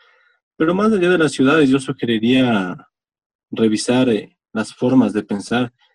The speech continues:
de, chuta, un, un maestro como es, eh, Jan Gehl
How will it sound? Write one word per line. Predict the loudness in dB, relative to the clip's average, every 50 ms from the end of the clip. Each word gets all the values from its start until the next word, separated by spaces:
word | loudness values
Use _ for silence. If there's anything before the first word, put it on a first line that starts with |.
| _ _ _ _ -12
de, | -10 -6 -2 -2 0 0 0 -2 -2 -4 -6 -8 -12 _ _ _
chuta, | -14 -14 -10 -6 -4 -2
un, | 0 0 -2 -2 0
un | 2 4 4
maestro | 4 4 2 0 -2 -2 -6 -6
como | -6 -6 -4 -4 -2 -2
es, | -2 -2 -4 -4
eh, | -6 -4 -6 -10 -12 -14 -20 _ _ _ _ _ -14 -4
Jan | -2 0 0 2 2
Gehl | 2 0 0 0 -4